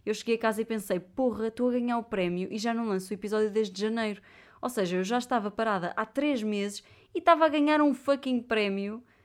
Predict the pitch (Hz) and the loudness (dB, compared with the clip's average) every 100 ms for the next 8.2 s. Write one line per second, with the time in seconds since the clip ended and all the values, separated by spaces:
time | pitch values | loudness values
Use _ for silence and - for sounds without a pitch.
0 | _ - 190 185 - 294 285 277 269 254 | _ 2 2 2 4 8 8 6 2 0
1 | 240 226 214 220 214 202 202 180 190 190 | 0 0 0 -2 -2 -2 -2 -2 -2 0
2 | 277 302 311 302 190 208 196 226 233 240 | 2 4 4 2 0 -4 -4 -4 -2 -4
3 | 233 262 254 285 269 285 285 294 233 208 | 0 -2 0 0 2 2 4 2 0 -4
4 | 170 165 165 160 - - - 226 262 247 | -4 -2 -4 -6 -20 -18 -4 0 2 2
5 | 226 214 185 180 202 220 220 233 277 254 | 0 0 0 0 -2 -2 0 0 0 2
6 | 269 269 262 254 277 269 262 240 - 233 | 2 2 0 0 -4 -2 -4 -6 -6 -6
7 | 220 214 214 202 202 277 254 254 247 220 | -4 -4 -4 -6 -2 -2 0 -2 -2 -4
8 | 214 - | -8 -12